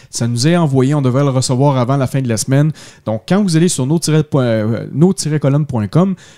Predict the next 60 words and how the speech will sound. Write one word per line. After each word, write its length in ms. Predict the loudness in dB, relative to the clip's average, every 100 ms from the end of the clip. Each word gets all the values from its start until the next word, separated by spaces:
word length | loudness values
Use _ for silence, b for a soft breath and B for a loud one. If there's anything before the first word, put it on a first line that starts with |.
| B -4
euh, 560 | 0 0 0 0 -4
vous 160 | -6 -4
allez 80 | 0
voir, 160 | 2
le 80 | 0
service 380 | -2 -2 -2 -4
est 20 |
quand 120 | -4
même, 100 | -4
si 260 | -2 -2 -2
vous 100 | 0
avez 80 | 0
des, 200 | 0 -2
des, 180 | -4 -6
des, 240 | -6 -6
des, 300 | -8 -10 -10
des 140 | -6
demandes 340 | 0 0 2 -2
d'urgence, 640 | -2 -2 -2 -2 -6 -8
n'hésitez 340 | -8 -6 -4 -4
pas, 160 | -4
vous 120 | -6
demandez 260 | -6 -4 -2
à 60 | 0
Vincent. 420 | -2 -6 -8 -10 b b
Ça 100 | -10
va 80 | -8
lui 40 |
faire 160 | -4 -4
plaisir 580 | 0 2 2 0 -6 -6
de 100 | -8
vous, 320 | -8 -6 -4
euh, 140 | -4
de 100 | -4
vous 80 | -6
fournir 400 | -6 -6 -2 0
du 100 | 0
régalia 380 | -2 -2 2 2
du 140 | 0
mieux 140 | -6 -12
qu'il 200 | -10 -2
peut, 160 | 0
bien 180 | 0 -2
évidemment, 440 | -6 -4 -6 -4 -6
tu 140 | -6
sais. 60 | -10 B B B -8
Mais 340 | -4 -2 -2
pour 160 | -2 -2
nous, 100 | -2
ça 120 | -2
a 60 | -4
vraiment 240 | -4 -2
super 260 | -2 -2 -4
bien 140 | -4
fonctionné. 420 | -6 -8 -8 -4 -4
Donc, 220 | -4 -6
vous 200 | -6 -2
irez 120 | -2
voir 260 | -2 -4 -4
ça. 180 | -6